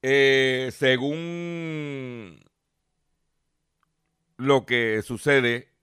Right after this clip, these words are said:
en ese hogar de ancianos y que reporta el periódico Primera Hora y que lo están contemplando a cerrarlo, pues sí, claro, si, si básicamente están matando a la gente allí con el covid.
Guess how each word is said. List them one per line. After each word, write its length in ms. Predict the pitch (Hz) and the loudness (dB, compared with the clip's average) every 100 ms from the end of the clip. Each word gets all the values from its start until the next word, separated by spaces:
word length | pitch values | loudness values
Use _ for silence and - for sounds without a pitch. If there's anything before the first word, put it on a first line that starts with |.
| _ - | _ -12
en 160 | 101 | -10
ese 180 | 101 127 | -8 -6
hogar 220 | 117 120 | -2 -2
de 100 | 117 | -4
ancianos 560 | 120 110 127 120 101 87 _ _ _ _ _ _ _ _ _ _ _ _ _ | -8 -8 -6 -6 -6 -12 _ _ _ _ _ _ _ _ _ _ _ _ _
y 80 | - | -6
que 120 | - | -2
reporta 360 | 110 98 107 98 | -2 -2 -4 -4
el 80 | 117 | -4
periódico 400 | 120 120 120 117 | -2 -2 -2 -4
Primera 440 | 117 113 117 120 | -6 -6 -2 -2
Hora 300 | 113 90 80 _ _ _ _ _ _ _ - | -2 -4 -10 _ _ _ _ _ _ _ -18
y 80 | 92 | -10
que 160 | 110 | -8
lo 80 | 98 | -6
están 240 | - 98 | -8 -8
contemplando 580 | 104 123 120 107 117 120 | -8 -8 -8 -4 -4 -2
a 40 | 117 | -4
cerrarlo, 360 | 120 131 156 | -4 -2 -4
pues 140 | 113 92 | -6 -10
sí, 100 | 90 | -8
claro, 400 | 110 117 135 98 - | -4 -2 -2 -6 -14
si, 240 | 98 82 76 _ _ _ _ _ | -14 -14 -16 _ _ _ _ _
si 140 | - | -6
básicamente 760 | 107 107 98 123 117 127 131 123 | 0 0 0 0 0 0 -2 -4
están 220 | - 120 | -2 -2
matando 360 | 127 113 120 117 | 0 -2 -2 0
a 40 | |
la 100 | 113 | -2
gente 260 | 120 110 113 | -4 -2 -2
allí 220 | 107 107 | -2 -4
con 180 | 104 101 | -6 -6
el 140 | 98 | -6
covid. 320 | 101 90 78 | -6 -6 -10